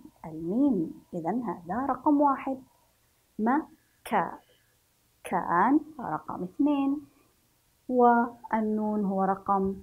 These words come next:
ثلاثة. الآن نرتبها، ما كان. أنتم رائعون.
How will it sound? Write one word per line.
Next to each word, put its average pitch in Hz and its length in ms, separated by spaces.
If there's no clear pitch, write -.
ثلاثة. 190 320
الآن 180 420
نرتبها، 269 800
ما 247 380
كان. 185 1000
أنتم 175 460
رائعون. 190 720